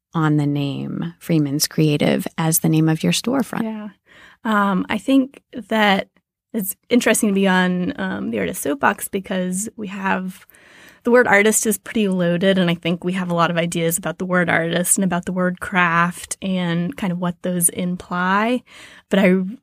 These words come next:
Speaker 2: I really feel like everybody is creative. I think if you watch a group of kids, you see they, they'll come up with an idea a minute and, you know, go for hours just kind of on their own imagination. And I think we get,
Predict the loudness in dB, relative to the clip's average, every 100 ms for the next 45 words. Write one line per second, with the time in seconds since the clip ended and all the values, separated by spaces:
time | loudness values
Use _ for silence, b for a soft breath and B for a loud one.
0 | -2 2 6 6 4 4 2 2 0 0
1 | 2 2 2 0 -2 -2 0 2 2 0
2 | 0 -2 -4 -6 -6 -4 -4 -4 -6 -8
3 | -8 -6 -8 -4 -4 -2 -4 -4 -4 -4
4 | -2 0 0 -2 b b b b b 0
5 | 0 0 2 2 2 0 0 -2 -4 -6
6 | -2 -2 0 -2 -2 0 2 2 2 0
7 | -4 _ _ -4 0 2 2 0 0 -2
8 | -6 _ _ -6 -4 -2 -4 -8 _ _
9 | -4 -2 0 0 2 2 4 2 0 -2
10 | -2 -2 -2 -2 -2 -6 -6 -6 -4 -2
11 | -2 2 2 2 2 2 2 0 B B
12 | B B 0 2 0 -4 0 0